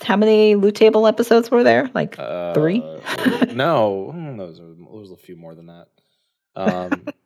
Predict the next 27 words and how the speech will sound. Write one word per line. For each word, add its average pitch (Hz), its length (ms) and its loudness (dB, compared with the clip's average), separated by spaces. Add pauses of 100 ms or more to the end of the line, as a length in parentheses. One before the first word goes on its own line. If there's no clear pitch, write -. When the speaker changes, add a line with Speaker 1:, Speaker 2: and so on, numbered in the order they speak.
Speaker 2:
<laughs> - 320 -18
I 117 100 0
don't 127 80 2
know 113 120 2
if 104 60 -2
they're 104 140 0
online 95 400 -2
anymore, 87 600 -20
but 90 300 -18
they're, 87 300 -16
there 92 180 -2
are, 95 260 -6
they're 98 200 -8
out 98 200 -10
there. 90 300 -8
I, 123 240 0
I - 20 0
know 156 160 0
the 131 120 0
Twitter 120 340 -2
blue, 101 420 -10
like, 95 220 -8
We 110 140 -2
Are 101 160 -4
Twitter 95 420 -16
is 82 100 -20
still 90 500 -20